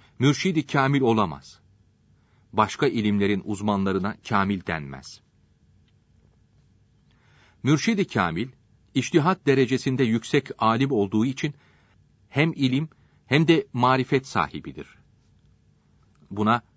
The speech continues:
Zülcenahayn denir. Akılla anlaşılan bilgilere ilim, kalple anlaşılan bilgilere marifet ve irfan denir. İnsan çalışmakla evliya olabilir. Fakat mürşid-i kamil farklıdır.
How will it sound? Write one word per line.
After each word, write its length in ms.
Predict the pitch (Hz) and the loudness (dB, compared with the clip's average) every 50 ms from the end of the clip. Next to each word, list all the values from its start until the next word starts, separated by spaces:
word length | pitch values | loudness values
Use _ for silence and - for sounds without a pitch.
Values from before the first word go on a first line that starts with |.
| _ _ _ _ _ _ _ - | _ _ _ _ _ _ _ -16
Zülcenahayn 1040 | 95 95 131 175 160 131 - 143 131 127 131 127 120 110 123 123 120 104 82 73 - _ _ - | -8 -4 -2 -2 -2 0 2 2 2 4 4 2 2 2 2 0 0 0 -4 -6 -10 _ _ -10
denir. 260 | 85 73 71 71 - - _ _ _ _ _ _ _ _ _ _ _ _ _ _ _ _ _ _ - | -8 -8 -10 -12 -18 -20 _ _ _ _ _ _ _ _ _ _ _ _ _ _ _ _ _ _ 0
Akılla 420 | 123 123 - - 247 208 214 190 | 0 0 2 0 0 2 2 0
anlaşılan 640 | - 123 120 123 120 113 - - 123 113 107 98 92 | 2 0 0 0 0 -2 -2 -2 0 0 0 -2 -2
bilgilere 500 | 107 107 98 - 113 101 98 92 90 87 | -2 -4 -2 -2 -2 -2 -2 -2 -4 -6
ilim, 380 | - - 120 110 110 143 170 - _ _ _ _ _ _ _ _ _ - | -6 -4 -4 -2 -2 -2 -4 -6 _ _ _ _ _ _ _ _ _ -6
kalple 400 | - - 175 190 - - 151 104 | 0 0 0 0 0 0 -2 -2
anlaşılan 640 | - 113 110 110 104 98 - - 98 95 92 87 - | 0 0 0 0 0 -2 -2 -2 -2 -2 -2 -4 -4
bilgilere 460 | 104 95 85 - 104 92 90 87 85 | -4 -4 -2 -2 -4 -2 -2 -4 -4
marifet 560 | 82 85 85 90 95 107 101 - 127 131 - _ _ _ _ _ _ _ _ _ - | -4 -4 -2 -2 -2 -2 -2 -2 -2 -2 -4 _ _ _ _ _ _ _ _ _ -2
ve 200 | 98 - 107 107 - _ - | 0 0 0 0 -2 _ -2
irfan 500 | 123 120 110 - - 110 101 87 80 69 | 0 0 0 2 2 0 0 0 -2 -6
denir. 280 | 85 78 73 69 67 - - _ _ _ _ _ _ _ _ _ _ _ _ _ _ _ _ _ _ _ _ _ _ _ _ _ _ _ - | -8 -8 -8 -10 -16 -20 -20 _ _ _ _ _ _ _ _ _ _ _ _ _ _ _ _ _ _ _ _ _ _ _ _ _ _ _ 2
İnsan 420 | 147 180 180 - 214 220 226 208 | 4 4 4 4 2 2 2 0
çalışmakla 680 | - - - 160 165 170 - - 196 196 196 185 175 151 | -2 0 2 2 2 2 2 2 0 0 2 2 2 2
evliya 500 | - 143 139 135 131 135 135 127 127 - | 4 4 4 4 4 4 4 4 2 0
olabilir. 480 | 110 104 101 87 - 80 76 76 73 - _ _ _ _ | 0 -2 -2 -4 -6 -8 -12 -14 -14 -16 _ _ _ _
Fakat 340 | - - - 160 143 - | -4 0 2 2 2 2
mürşid-i 440 | 139 135 131 123 - 165 135 127 120 | 2 0 0 2 2 2 0 0 0
kamil 360 | - - 123 113 110 113 101 | -2 -2 0 0 2 0 -2
farklıdır. 520 | - - 98 90 - - - 87 - 71 | -2 -2 -4 -4 -4 -4 -6 -8 -8 -8